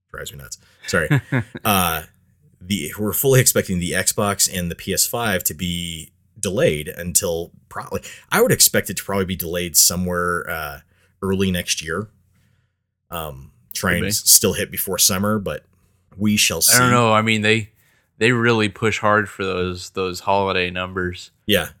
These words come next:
Speaker 2: Uh,
Speaker 1: you're right.
Speaker 2: but if, if there's not gonna be a massive holiday season this year, then there's, you're,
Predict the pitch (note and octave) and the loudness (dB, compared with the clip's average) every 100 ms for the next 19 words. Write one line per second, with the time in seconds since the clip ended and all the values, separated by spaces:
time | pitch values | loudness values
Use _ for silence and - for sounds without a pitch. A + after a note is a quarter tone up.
0 | - F#2 C#3 G2 F#2 - - G2 F#2 - | -4 0 4 4 4 2 0 0 0 -8
1 | - - G2+ F#2 G2 F#2+ G2+ G2 F#2 G2 | -14 -4 -4 -2 -2 0 4 2 2 -2
2 | F#2+ G2 F#2 F#2+ F#2+ F#2 - F#2 F2+ F#2+ | 0 2 2 4 2 2 0 -2 -4 -2
3 | G2 F2+ F2 F2 F2+ D#3 E3 A2+ G2+ F#2+ | 0 0 0 -2 -2 0 0 2 0 -2
4 | - _ _ _ - G2+ F#2+ G2+ F#2 F2+ | -8 _ _ _ -4 0 0 2 2 2
5 | F2+ F2+ _ _ _ _ _ _ G2 F#2+ | 0 -6 _ _ _ _ _ _ -2 -2
6 | F2+ F#2 F#2 - - F#2+ F#2+ E2+ | 0 -2 -2 -6 -10 -6 -6 -6